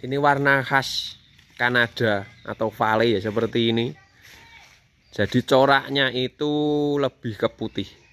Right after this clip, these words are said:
Jadi gennya lebih kuat ke Valley-nya. Ini lebih bagus kalau seperti ini. Untuk kaki-kaki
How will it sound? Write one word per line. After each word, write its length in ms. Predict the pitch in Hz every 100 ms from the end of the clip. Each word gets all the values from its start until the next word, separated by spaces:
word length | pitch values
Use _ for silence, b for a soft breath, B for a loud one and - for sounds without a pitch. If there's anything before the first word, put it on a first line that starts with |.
| _ _ _ _ _ _ _ _ _ _ _ _ _ _ _ -
Jadi 400 | 92 - 113 -
gennya 400 | 110 101 110 113
lebih 400 | 110 - 104 -
kuat 320 | - 113 113
ke 160 | 110
Valley-nya. 560 | 104 - 98 101 98 90
Ini 240 | 87 101
lebih 320 | 107 - 98 -
bagus 400 | 95 - 101 -
kalau 160 | 92
seperti 560 | 92 87 98 - 90 90
ini. 80 | 135 - _ B B B B B B B
Untuk 320 | 120 123 131
kaki-kaki 880 | 139 139 147 147 151 151 160 190 202